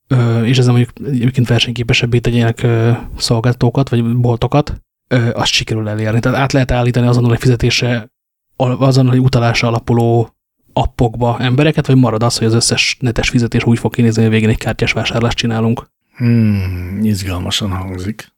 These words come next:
Speaker 2: De nem tudom a választ a kérdésedre. Nyilván költői volt a kérdés.
Speaker 1: Abszolút költői, de ezt, de abszolút nem tudjuk, de, de azt például lehet látni, hogy ahol megoldottak, ö, egy országon belül egy, ö, egy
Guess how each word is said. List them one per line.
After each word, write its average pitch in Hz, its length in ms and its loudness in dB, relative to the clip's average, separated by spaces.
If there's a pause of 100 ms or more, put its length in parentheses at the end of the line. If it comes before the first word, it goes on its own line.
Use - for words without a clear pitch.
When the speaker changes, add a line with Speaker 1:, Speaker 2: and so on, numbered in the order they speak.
(160)
Speaker 2:
De 131 140 0
nem 123 140 0
tudom 104 260 -6
a 95 60 -4
választ 101 380 -4
a 110 40 -4
kérdésedre. 107 600 -4
Nyilván 117 340 0
költői 101 420 -2
volt 95 220 -6
a 107 60 -6
kérdés. 104 440 -8 (280)
Speaker 1:
Abszolút 156 320 0
költői, 143 300 0
de 135 100 0
ezt, - 180 -4
de 117 280 0
abszolút 143 340 0
nem 120 120 0
tudjuk, 135 340 0
de, 131 540 0 (280)
de 143 240 0
azt 147 160 0
például 131 220 4
lehet 123 260 2
látni, 123 320 -2
hogy 123 180 2
ahol 123 220 2
megoldottak, 123 760 0
ö, 123 240 2 (540)
egy 131 160 0
országon 123 420 0
belül 117 200 2
egy, 117 200 0
ö, 117 120 4 (480)
egy - 160 -4